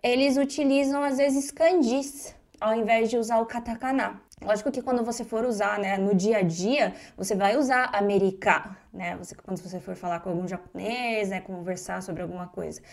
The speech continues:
Mas quando você for ler em escrito, ainda mais em jornais,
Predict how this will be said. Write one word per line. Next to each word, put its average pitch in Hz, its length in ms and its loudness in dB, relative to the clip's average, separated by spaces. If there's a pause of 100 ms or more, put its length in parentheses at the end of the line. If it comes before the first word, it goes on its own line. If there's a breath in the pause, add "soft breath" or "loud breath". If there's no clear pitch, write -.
(200 loud breath)
Mas 220 160 -2
quando 294 180 2
você 294 220 0
for 254 180 0
ler 233 320 2
em 247 320 2
escrito, 247 760 0 (240)
ainda 226 220 0
mais 262 280 -2
em 269 120 0
jornais, 202 800 -4